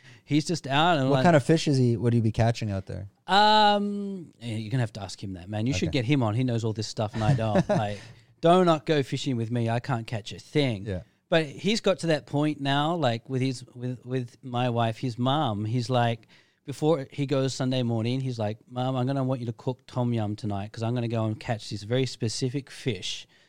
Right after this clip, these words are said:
Speaker 1: which is amazing in tom yum." Or he'll be like, "Mum, I want you to do fried fish tonight. So I'm gonna go," and, and he'll just spend hours there just, like, waiting for the right fish to come so he can shoot it, grab it, take it home.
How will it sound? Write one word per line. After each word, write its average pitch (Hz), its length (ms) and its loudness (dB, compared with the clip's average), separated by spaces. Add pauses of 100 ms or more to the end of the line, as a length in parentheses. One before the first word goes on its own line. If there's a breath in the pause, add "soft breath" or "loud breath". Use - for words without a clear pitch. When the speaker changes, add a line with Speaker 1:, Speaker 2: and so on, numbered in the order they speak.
(120)
Speaker 1:
which 123 180 -6
is 120 140 2
amazing 127 580 2
in 110 160 0
tom 143 300 2
yum." 101 320 -6 (300 soft breath)
Or 147 160 4
he'll 170 180 4
be 143 160 2
like, 135 180 4
"Mum, 139 240 2
I 131 60 4
want 131 160 2
you 123 60 -4
to 120 60 0
do 120 140 -2
fried 131 380 2
fish 123 200 -4
tonight. 110 320 -2
So 127 120 -2
I'm 123 60 0
gonna 131 120 0
go," 123 200 0
and, 120 140 -2 (300 loud breath)
and 151 140 2
he'll 240 100 4
just 240 180 0
spend 139 360 2
hours 151 640 4
there 101 280 -2
just, 113 240 -6
like, 123 220 0
waiting 143 500 2
for 147 180 -6
the 117 120 -2
right 120 340 2
fish - 360 -4
to 123 100 -6
come 127 460 -2
so 117 180 -2
he 120 160 -2
can 113 260 -4 (360 soft breath)
shoot 151 340 4
it, 147 260 -2
grab 131 300 2
it, 123 180 -2
take 131 240 0
it 135 80 -2
home. 160 400 0